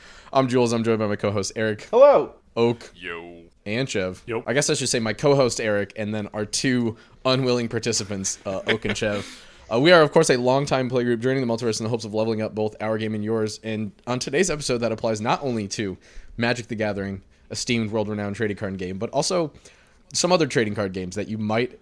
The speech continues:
Speaker 1: have heard of. Eric, this was your brainchild. Why don't you, uh, why don't you take us away?
Speaker 2: Yeah, so this is a episode format you may or may not have seen elsewhere on the internet. I'm certainly not the only font of knowledge on this idea, but, uh, so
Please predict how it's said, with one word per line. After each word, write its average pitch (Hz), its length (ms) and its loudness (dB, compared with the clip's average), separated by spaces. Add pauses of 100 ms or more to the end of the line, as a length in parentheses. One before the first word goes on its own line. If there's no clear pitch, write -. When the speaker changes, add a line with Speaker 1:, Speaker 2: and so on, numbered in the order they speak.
(140)
Speaker 1:
have 107 260 -4
heard 110 280 -2
of. 95 240 -4
Eric, 131 200 0
this 127 220 -2
was 175 160 0
your 131 100 2
brainchild. 107 440 -2
Why 110 80 -4
don't 127 120 -6
you, 104 140 -2
uh, 82 140 -6 (100)
why 107 80 -10
don't 123 140 -8
you 113 40 -8
take - 140 -6
us 87 120 -8
away? 73 260 -12
Speaker 2:
Yeah, 208 340 2
so - 160 -4
this 190 140 -4
is 143 160 -2
a 123 120 0 (520)
episode 135 440 0
format 123 460 -2
you 123 80 -6
may 117 220 -2
or 117 60 -2
may 117 140 -2
not 113 200 -2
have 113 120 -8
seen 131 240 -6
elsewhere 127 380 -4
on 208 80 -4
the 123 100 -2
internet. 131 440 -2
I'm 110 400 -4 (400)
certainly 120 420 -2
not 113 220 2
the 120 100 -2
only 113 220 -2
font 117 340 0
of 117 140 -8
knowledge 123 400 -2
on 123 100 -4
this 117 160 -6
idea, 123 440 0 (220)
but, 127 400 -6
uh, 113 420 -2 (1400)
so 123 500 0